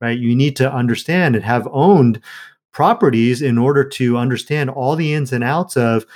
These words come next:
what these general partners, the people who are leading these syndications, what they are doing on a day-to-day basis, you know, how they're managing that property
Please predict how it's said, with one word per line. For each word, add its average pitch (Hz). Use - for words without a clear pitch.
what 127
these 156
general 156
partners, 143
the 110
people 160
who 127
are 110
leading 160
these 151
syndications, 143
what 175
they 196
are 160
doing 165
on 113
a 110
day-to-day 127
basis, 131
you 127
know, 120
how 147
they're 185
managing 131
that 110
property 110